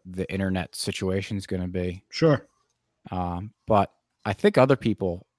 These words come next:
Speaker 1: are gonna bring podcasting equipment, so we might have the ability to, to have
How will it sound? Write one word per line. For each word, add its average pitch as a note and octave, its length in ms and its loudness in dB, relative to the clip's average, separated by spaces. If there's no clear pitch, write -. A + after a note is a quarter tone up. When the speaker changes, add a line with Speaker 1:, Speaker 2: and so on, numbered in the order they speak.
Speaker 1:
are G2+ 80 -2
gonna F#2 160 -2
bring G2 260 0
podcasting F#2+ 680 -2
equipment, F#2 320 -6
so A2 140 -2
we A2+ 80 4
might A#2 240 4
have F#2 220 0
the F#2 100 0
ability F2 340 -2
to, E2+ 180 -8
to F2+ 120 -4
have F2+ 220 -4